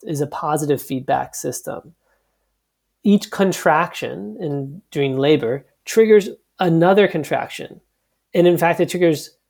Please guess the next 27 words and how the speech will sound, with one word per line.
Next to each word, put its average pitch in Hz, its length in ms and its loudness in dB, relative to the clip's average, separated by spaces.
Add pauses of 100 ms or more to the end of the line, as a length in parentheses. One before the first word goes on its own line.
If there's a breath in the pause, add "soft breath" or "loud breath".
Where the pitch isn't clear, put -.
(160)
a 160 80 -4
more, 160 300 0
it 180 140 -4
triggers 180 260 -2
more 170 360 0
contractions 139 800 -4
the 165 80 -6
more 147 160 -2
contractions 139 580 -6
you 127 100 -4
have. 117 520 -4 (280 soft breath)
Each 151 180 0
contraction 156 500 0
releases 151 380 2
oxytocin, 151 760 0
which 147 300 -4
then 156 420 0
triggers 147 380 0 (100)
more 135 480 -2
contractions. 156 760 -2 (240 loud breath)
This 190 140 4
is 190 100 -2
why 156 180 4
contractions 151 540 -2
get 147 160 0
more 135 180 -4
frequent 214 520 0